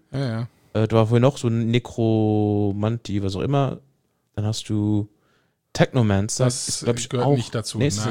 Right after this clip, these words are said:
Speaker 1: Nein,
Speaker 2: nicht?
Speaker 1: nein,
Speaker 2: Okay.
Speaker 1: nein, nein, nein, nein, das gehört nicht dazu.
Speaker 2: Hätte jetzt auf der S M Deck sein können. Aber das könnte es auch jetzt gewesen sein. Jedenfalls, die haben sehr viele dieser, dieser, äh, Lizenzen, dieser Spiele mit drin,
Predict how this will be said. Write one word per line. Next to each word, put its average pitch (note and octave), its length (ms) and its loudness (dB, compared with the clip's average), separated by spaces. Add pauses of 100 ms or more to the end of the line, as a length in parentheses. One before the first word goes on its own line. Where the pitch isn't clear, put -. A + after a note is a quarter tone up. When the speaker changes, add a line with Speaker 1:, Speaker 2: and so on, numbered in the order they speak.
Speaker 1:
Nein, G#2+ 100 -2
Speaker 2:
nicht? - 20 -4
Speaker 1:
nein, G2 160 -6
Speaker 2:
Okay. F#2+ 140 -6
Speaker 1:
nein, - 120 -12
nein, - 160 -18
nein, - 200 -20
nein, A#2+ 100 -16
das - 180 -18
gehört A#2+ 180 -10
nicht - 200 -12
dazu. - 320 -12
Speaker 2:
Hätte C3 200 0
jetzt A#2 100 2
auf G#2+ 60 0
der - 80 2
S - 120 0
M A#2 60 2
Deck A2+ 200 0
sein G#2+ 400 0
können. G#2 500 0 (600)
Aber G2 100 -4
das - 200 -6
könnte E3 200 -4
es D#3 60 -4
auch C#3+ 120 -10
jetzt B2 160 -6
gewesen G2+ 280 -6
sein. - 140 -10 (220)
Jedenfalls, B2 260 4
die A#2+ 120 4
haben C#3 220 6
sehr A#2+ 220 4
viele C3 340 2
dieser, A2 300 4
dieser, G#2 420 2
äh, G2 160 2
Lizenzen, G2+ 400 -2
dieser G#2 120 -4
Spiele G#2 240 -4
mit G2 180 -4
drin, A2 240 2